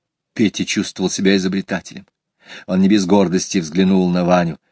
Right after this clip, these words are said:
«Ловко придумано. А, летом на лыжах!» Он счастливо засмеялся. «В городе ребятам расскажу, не поверят. Ну, пошли!»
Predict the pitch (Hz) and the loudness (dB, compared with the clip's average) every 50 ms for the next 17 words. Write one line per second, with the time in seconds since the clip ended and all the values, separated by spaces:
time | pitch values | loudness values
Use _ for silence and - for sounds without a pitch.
0 | _ _ _ _ _ _ - - 62 - 120 170 190 - - - - - - 143 | _ _ _ _ _ _ -18 -14 -2 2 4 4 4 2 0 0 0 0 0 0
1 | 139 139 127 117 107 87 - _ _ _ _ _ _ _ - 123 175 208 196 185 | 0 0 2 2 0 0 -2 _ _ _ _ _ _ _ 0 2 4 4 4 4
2 | 165 - _ _ - 110 175 233 247 240 233 220 208 190 _ - 185 175 175 170 | 2 0 _ _ 0 2 4 4 4 4 4 4 2 0 _ 2 2 4 4 2
3 | 165 165 185 202 202 196 202 196 190 185 180 165 151 156 160 - - - _ _ | 0 0 2 2 4 4 4 2 2 0 0 0 -2 -2 -2 -2 -6 -20 _ _
4 | _ _ _ _ _ _ _ _ _ _ _ _ - 90 90 87 87 - - - | _ _ _ _ _ _ _ _ _ _ _ _ -2 -2 -2 0 0 -2 -2 -2
5 | - - 101 101 - - - - 87 87 90 87 - - - 92 85 82 87 - | -2 0 0 0 0 -2 -8 -6 -6 -6 -6 -6 -8 -8 -6 -6 -4 -6 -6 -8
6 | - - - _ _ _ _ - - - _ - - 82 76 90 127 139 135 123 | -10 -10 -12 _ _ _ _ -20 -20 -20 _ -16 -14 -8 -4 -2 0 0 0 0
7 | 107 95 87 73 _ _ _ _ - - _ - 92 110 135 135 98 98 90 98 | 0 0 -2 -4 _ _ _ _ -20 -16 _ 0 2 2 2 4 2 0 2 0
8 | 104 98 98 107 123 117 - - 160 170 180 185 131 98 98 143 202 214 - 233 | 0 -2 0 0 0 0 0 0 2 4 4 4 4 4 2 0 0 0 0 -2
9 | 240 233 220 180 135 104 90 - _ _ _ - 98 160 220 247 254 240 160 - | 0 2 4 4 4 4 2 0 _ _ _ 0 2 4 6 6 6 6 4 0
10 | _ _ _ _ _ - 90 - - - - - 160 - - 220 | _ _ _ _ _ -6 -6 -4 -6 -4 0 0 0 0 0 -4